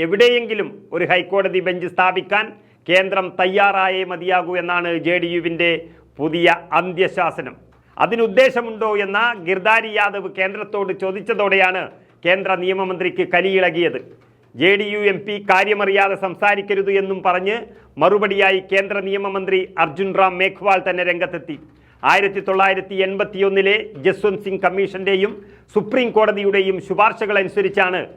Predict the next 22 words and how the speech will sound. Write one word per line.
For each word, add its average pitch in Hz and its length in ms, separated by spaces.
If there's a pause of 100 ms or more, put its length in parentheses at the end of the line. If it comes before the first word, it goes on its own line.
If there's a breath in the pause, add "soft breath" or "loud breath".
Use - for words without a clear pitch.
(240 soft breath)
ഹൈക്കോടതി 190 560
ബെഞ്ചുകൾ 185 420
രൂപീകരിച്ചതെന്നും 190 840 (460 loud breath)
ഹൈക്കോടതി 208 600
ബെഞ്ച് 196 280
അനുവദിക്കണമെങ്കിൽ 208 760 (460 loud breath)
സംസ്ഥാന 214 400 (100)
സർക്കാർ 208 380 (340)
ഹൈക്കോടതി 202 540 (160)
ചീഫ് 208 240
ജസ്റ്റിസിനെയും 208 640 (140)
ഗവർണറെയും 208 640
സമീപിക്കണമെന്നും 196 760 (520 soft breath)
ഇവിടെയല്ല 208 580 (140)
പറയേണ്ടതെന്നും 196 640 (280)
അർജുൻ 170 260 (100)
റാം 185 200
മേഘ്വാൾ 180 400 (120)
തിരിച്ചടിച്ചു. 170 500 (560 soft breath)
എന്നാൽ 180 200 (180)
കേന്ദ്രമന്ത്രിയുടെ 196 800
മറുപടിയിൽ 185 460